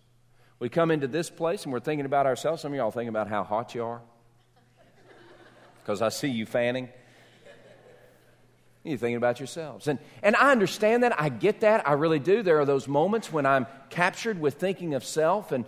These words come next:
and, and, and, and all that kind of stuff. But that's not how Jesus did it.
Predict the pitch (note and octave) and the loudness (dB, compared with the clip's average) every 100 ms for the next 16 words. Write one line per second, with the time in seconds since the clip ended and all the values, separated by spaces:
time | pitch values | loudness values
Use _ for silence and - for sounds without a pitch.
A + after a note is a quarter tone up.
0 | - - - C3+ C3 B2+ B2 B2+ A#2 A2+ | -12 -18 -2 -2 0 -4 -4 -4 -6 -6
1 | - A#2+ B2+ E3 F3 E3 E3+ D#3 G3 - | -8 -4 2 4 2 -2 -8 -6 -6 -6
2 | C#3+ - _ _ - _ _ _ _ _ | -8 -12 _ _ -20 _ _ _ _ _
3 | _ _ _ C#3+ C#3+ G2+ B2+ F3+ - G3 | _ _ _ -16 -16 -8 -6 -6 -6 -6
4 | F3+ F3+ E3 E3 F3 E3 - F3 - _ | -4 -6 -6 -10 -12 -14 -12 -12 -12 _